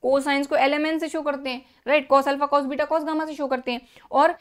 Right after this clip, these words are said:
जो डायरेक्शन रेशियोज होते हैं उनको ए, बी, सी से शो करते हैं। क्लियर, समझ में आ गई बात? So इसीलिए ध्यान दें कि अगर आप इस फॉर्म में कभी फॉर्मूला देखें तो उसमें टेंशन लेने वाली कोई बात नहीं है। ये जो एक्स है ये obviously ए की तरह काम कर रहा है, वाई जो है ये बी की तरह काम कर रहा है,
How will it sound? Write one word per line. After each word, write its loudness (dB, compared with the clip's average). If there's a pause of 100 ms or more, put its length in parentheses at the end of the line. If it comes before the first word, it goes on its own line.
(160)
जो -2
डायरेक्शन 0
रेशियोज 2
होते 0
हैं 0
उनको -2
ए, -2
बी, 0
सी -4
से -2
शो -6
करते -16
हैं। -18 (460)
क्लियर, 4
समझ -2
में 0
आ 2
गई -4
बात? 2 (240)
So -8
इसीलिए 2
ध्यान 2
दें 2 (220)
कि -6
अगर 2
आप 2
इस -4
फॉर्म 2
में 0
कभी 2
फॉर्मूला 0
देखें 0
तो -2
उसमें -4
टेंशन -2
लेने 0
वाली 0
कोई 4
बात 2
नहीं -4
है। -6 (300)
ये 2
जो 0 (100)
एक्स -2
है -2
ये 0
obviously -4
ए 0
की -6
तरह -2
काम -4
कर 0
रहा 2
है, 2
वाई 2
जो -2
है 0
ये -4
बी -4
की -6
तरह -2
काम -4
कर -2
रहा 0
है, -2